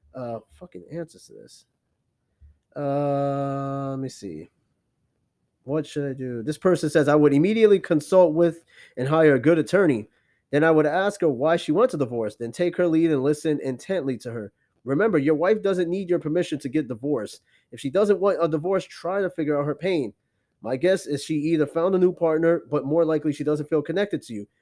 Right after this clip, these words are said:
She may or may not love you, but she isn't in love with you anymore." I mentioned that that's a really important question. My dad asked me that question some time ago, and it really determined the course of my <laughs> last marriage.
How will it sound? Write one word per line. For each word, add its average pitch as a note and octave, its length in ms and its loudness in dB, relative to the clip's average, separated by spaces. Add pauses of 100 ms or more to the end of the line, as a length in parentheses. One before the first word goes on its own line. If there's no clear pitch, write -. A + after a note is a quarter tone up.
(120)
She C#3 160 -2
may E3 220 4
or D#3 80 4
may F3+ 180 2
not G3+ 240 0
love C3 200 -2
you, D3 140 0
but C#3 180 -6
she C#3+ 160 -8
isn't E3 240 -2
in F3 200 -2
love A#2+ 200 -2
with A#2 220 -10
you G#2+ 220 -10 (100)
anymore." A#2+ 460 -8 (280)
I C#3 120 -4
mentioned E3+ 420 0
that C3+ 200 -2 (580)
that's D3+ 240 0
a D#3 60 2
really D#3 340 2
important D#3 400 0
question. E3 300 -4
My D3+ 120 -4
dad E3 280 0
asked D3+ 200 -4
me D3+ 100 0
that C#3+ 140 0
question D3 360 -4
some D3+ 180 -4
time D#3 300 -2
ago, D3+ 420 2
and C3 100 -4
it C3+ 160 -2
really D3+ 260 2
determined C#3 500 -4
the A#2+ 40 -10
course D#3 300 -4
of B2 100 -6
my C3 140 -4
<laughs> - 0 -
last C3 320 -4
marriage. C3 420 -2